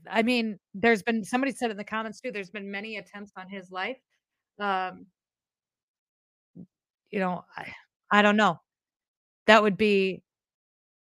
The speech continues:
I mean, if it does happen, y'all know who did it.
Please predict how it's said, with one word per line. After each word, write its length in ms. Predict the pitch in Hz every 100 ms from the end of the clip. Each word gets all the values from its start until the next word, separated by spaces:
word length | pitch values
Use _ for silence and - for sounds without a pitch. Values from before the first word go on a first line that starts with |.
| _ _ _ _ -
I 80 |
mean, 100 | 247
if 140 | 233 -
it 80 | 190
does 240 | 220 226
happen, 320 | 214 190 190
y'all 240 | 185 190 185
know 200 | 190 196
who 120 | 185
did 240 | 180 180
it. 200 | 180 196